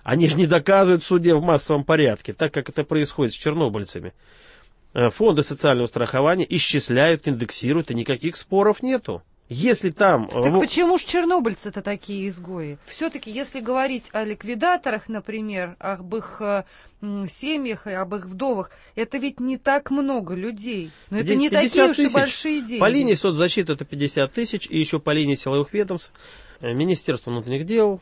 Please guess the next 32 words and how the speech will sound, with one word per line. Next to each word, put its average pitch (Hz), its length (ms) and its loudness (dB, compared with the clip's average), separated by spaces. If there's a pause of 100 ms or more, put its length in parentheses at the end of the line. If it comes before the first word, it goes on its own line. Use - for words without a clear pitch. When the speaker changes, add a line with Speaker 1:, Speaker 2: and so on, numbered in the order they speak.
Speaker 1:
Министерство 120 1080 -2
обороны, 190 560 4 (600)
наркоконтроль, 147 720 2
прокуратура, 165 800 -2 (340)
где 151 200 -2
имеют 151 220 0
свои 170 280 0
пенсионные 127 600 -4
отделы. 117 300 -4
Это 220 200 -4
еще 247 260 -2
порядка 202 340 0
пятнадцати - 580 -4
тысяч - 440 -12 (400)
на 170 160 2
всю 262 220 -2
страну. 196 560 2 (400)
То 165 80 0
есть 170 160 2
это 175 320 2
общее 208 400 2
количество. 160 500 0
Опять 156 460 2
же, 107 180 -4
я 143 360 2
принимаю 156 400 0
во 139 80 2
внимание 156 640 0
в, - 480 0
в 123 200 -2
это 147 220 2
количество, 123 680 -4